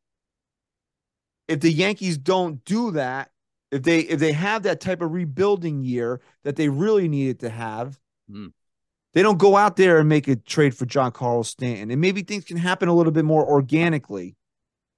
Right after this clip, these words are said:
Speaker 1: But they went and they pushed the issue, which was fine, because if you're ahead of schedule, go for it. But the problem is, is that once they did that, they got to a point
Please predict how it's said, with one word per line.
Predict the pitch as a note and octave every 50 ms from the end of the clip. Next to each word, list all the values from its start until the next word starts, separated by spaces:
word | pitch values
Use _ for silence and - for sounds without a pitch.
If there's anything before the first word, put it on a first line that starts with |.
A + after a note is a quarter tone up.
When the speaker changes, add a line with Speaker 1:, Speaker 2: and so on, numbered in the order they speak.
| _ _ _ _ _ _ _ _ _
Speaker 1:
But | C3+ C#3 C3+
they | E3 E3
went | D3+ C#3+ F3 F#3 F#3
and | F#3 F3
they | E3+
pushed | E3 - - - F#3 F3 - -
the | D#3+ E3 F3
issue, | F#3+ F#3 - - - A2 G2+ F2+ G#2 - _ _ _ _ _ _ _ _ _
which | E3+ F3 F3
was | A#3+ A#3+ A#3 -
fine, | - - C4 C4 C4 - D3 A#2+ G2+ - - - _ _ _
because | F3 D#3+ G#3+ G#3 F#3 F3+
if | G3 E3+ F#3+
you're | G#3 G#3+
ahead | G#3 G3 A#3 B3+
of | C4+ B3
schedule, | - - - D#3 C#3+ C#3 D3+ F#3+ G#3+ A3
go | G3 F3+ B3+ C#4+ D4+ C#4
for | - - - C#3 B2 A2+ G#2+ G2
it. | F#2 E2+ - _ _ _ _ _ _ _ _ _ _ _ _ _ _ _ _ _ _ _ _ _ _ _ _ _
But | - A3+ A3+
the | B3
problem | G3+ - - C4 C#4+ D#4 D#4 C#4 B3 G#3+ F3 D#3+
is, | D3+ D3+ D#3+ F3+ F#3+ F3 - _ _ _ _ _
is | - - F3
that | D#3 A3 G#3 G3+ F3
once | G3 B3+ C#4 C4 -
they | - C4 A#3
did | F3+ D#3 - B3+ C#4 G#3+ F3
that, | D#3 D#3+ D3+ D#3 F3 G#3 - - _ _ _ _ _ _ _ _ _ _ _ _ _ _ _ _ _ _ _ _ _ _ _ _ _ _ -
they | G#3+
got | G3+ B3+ C4 C4+ C4 -
to | C4 B3
a | A3+
point | F3+ - - B3 B3+ C4+ C4 B3 A#3 -